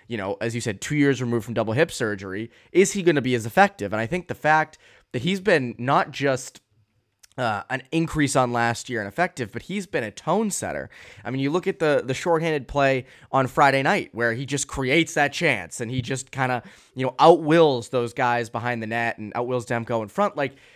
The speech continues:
that's vintage Marchand, and that's been there this year, and he's stepped up and he's owned the moment. And I think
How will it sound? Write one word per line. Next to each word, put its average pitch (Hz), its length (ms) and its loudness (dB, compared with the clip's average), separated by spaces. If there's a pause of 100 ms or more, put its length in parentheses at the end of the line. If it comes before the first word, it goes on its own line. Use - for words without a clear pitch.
(400)
that's 220 500 6
vintage 139 760 0 (100)
Marchand, 127 760 -2 (280)
and 139 120 -2
that's 202 220 0
been 185 320 2
there 113 180 0
this 85 240 -14
year, 76 280 -12
and 117 120 -8
he's 151 200 -8
stepped 147 340 2
up 135 180 4
and 104 80 -10
he's 113 160 -10 (120)
owned 139 260 2
the 127 60 2
moment. 120 360 2
And 92 100 -10
I 117 60 -6
think 139 280 -8